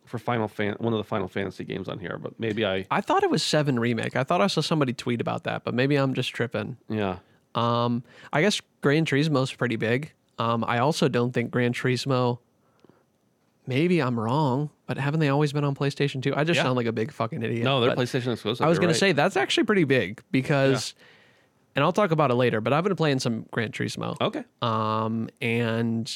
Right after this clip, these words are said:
Speaker 2: you know, as far as sim-wise, man,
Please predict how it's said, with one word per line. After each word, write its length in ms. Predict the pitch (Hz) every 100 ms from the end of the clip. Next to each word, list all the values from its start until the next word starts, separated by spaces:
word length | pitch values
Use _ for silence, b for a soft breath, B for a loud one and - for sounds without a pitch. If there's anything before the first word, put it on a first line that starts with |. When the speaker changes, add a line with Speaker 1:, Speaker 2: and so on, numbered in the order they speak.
| - _ _ _ _ _ _ _ -
Speaker 2:
you 120 | 120
know, 240 | 107 104 - _ _ _ _ _ _ _ _ -
as 120 | 123
far 240 | - 147 185
as 120 | 165
sim-wise, 600 | - 160 151 113 104 -
man, 320 | 101 104